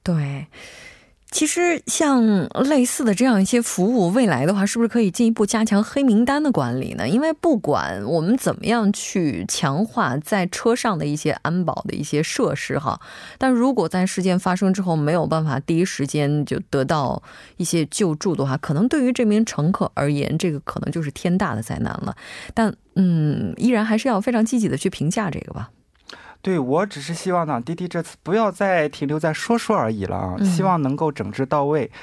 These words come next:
Speaker 2: 这样呢，才会让悲剧不再发生。同时呢，我们自己呢，也要随时做好防范措施。
Speaker 1: 嗯，是的，没错。就之前就提到说，这些作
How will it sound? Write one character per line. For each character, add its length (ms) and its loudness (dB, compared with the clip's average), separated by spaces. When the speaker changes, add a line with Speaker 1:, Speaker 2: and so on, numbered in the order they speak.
Speaker 2:
这 100 2
样 160 0
呢， 140 0
才 200 -4
会 400 0
让 160 -2
悲 140 0
剧 160 -6
不 140 -8
再 120 0
发 180 -2
生。 220 -4
同 160 0
时 120 -2
呢， 100 2
我 140 -2
们 160 0
自 220 0
己 180 -2
呢， 180 -2
也 80 -4
要 160 2
随 240 -4
时 240 -6
做 160 -2
好 260 -8
防 160 -10
范 220 -6
措 220 -8
施。 320 -8
Speaker 1:
嗯， 280 0
是 160 -8
的， 60 -2
没 120 -2
错。 300 -6
就 120 -2
之 120 -2
前 140 0
就 100 2
提 200 -2
到 180 2
说， 500 2
这 280 2
些 580 2
作 320 2